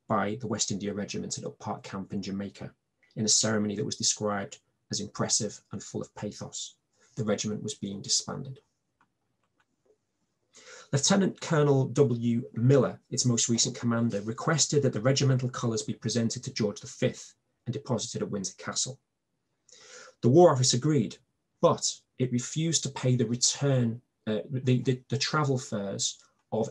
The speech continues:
any soldiers returning from Britain to the Caribbean.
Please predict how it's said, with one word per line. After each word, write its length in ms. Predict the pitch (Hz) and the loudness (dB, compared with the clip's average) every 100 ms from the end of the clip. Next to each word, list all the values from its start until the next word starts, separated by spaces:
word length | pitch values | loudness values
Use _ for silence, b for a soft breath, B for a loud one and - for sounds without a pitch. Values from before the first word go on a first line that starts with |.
| - | 2
any 280 | 135 131 | 4 4
soldiers 540 | 120 - 127 120 117 - | 2 2 4 4 0 -2
returning 680 | 117 - - 151 131 117 107 | 2 2 4 4 4 4 0
from 240 | - 107 | -4 -4
Britain 460 | 120 127 - 104 123 - | -2 -2 -4 -6 -10 -10
to 100 | 120 | -10
the 80 | - | -8
Caribbean. 540 | 104 98 98 107 92 | -6 -6 -4 -4 -6